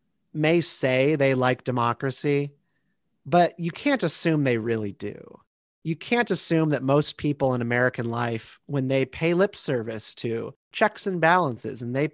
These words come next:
pay homage to the Constitution and, and the things that kind of keep American life in check, that they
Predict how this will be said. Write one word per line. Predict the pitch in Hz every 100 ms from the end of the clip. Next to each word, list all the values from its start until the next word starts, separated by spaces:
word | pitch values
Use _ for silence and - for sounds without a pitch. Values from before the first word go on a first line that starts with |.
| -
pay | 190
homage | 196 190 196 190 -
to | 165
the | 143 151
Constitution | - 196 - 160 - 185 165 131 117
and, | 120 131
and | 151 143
the |
things | 143 220 226 214 -
that | 151
kind | - 165
of | 165
keep | - 196 175
American | 143 143 143 139
life | 131 135 139
in | 127
check, | - 160 - _
that | 151
they | 190